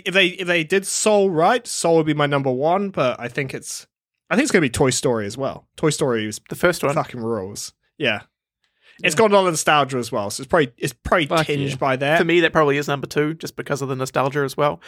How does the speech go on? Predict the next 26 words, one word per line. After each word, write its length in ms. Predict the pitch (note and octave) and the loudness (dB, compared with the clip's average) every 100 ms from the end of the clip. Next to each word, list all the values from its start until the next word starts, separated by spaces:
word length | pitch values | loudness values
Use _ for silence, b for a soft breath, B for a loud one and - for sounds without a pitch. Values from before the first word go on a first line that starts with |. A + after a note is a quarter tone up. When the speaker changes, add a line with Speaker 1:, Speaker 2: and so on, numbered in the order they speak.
| B | B
Speaker 2:
I 120 | E3 | -2
actually 160 | G#3 G#3+ | 0 -2
think 240 | - F3 C#3 | 0 0 2
on 120 | D#3+ | 0
paper, 400 | C#3+ C#3 C#3+ E3 | 2 -2 0 -2
Toy 220 | E3 - D3+ | -2 -2 -2
Story 280 | D3 C#3+ C3+ _ - | 0 -2 -4 _ -12
two 240 | - D3 | -6 -4
is 100 | E3 | -4
probably 320 | E3 C#3+ D3+ | -6 -8 -6
a 60 | C3+ | -4
better 180 | C3+ C3 | -4 -4
movie, 400 | C3 C#3+ A3 B3 _ - | -6 -6 -8 -12 _ -2
but 300 | C3 B2 - _ _ _ _ _ - | -2 -2 -8 _ _ _ _ _ -2
I 120 | C#3 | 0
have 140 | E3 | 2
a 60 | D3+ | 2
lot 140 | D3+ | 2
more 100 | B2 | 0
nostalgia 340 | B2 - C3 B2+ | -4 -2 -2 -2
for 80 | C3 | -10
the 80 | |
first 240 | B2 A#2+ A#2+ | -10 -10 -8
one 140 | A#2+ | -12
for 80 | B2 | -10
sure. 260 | - B2+ | -8 -8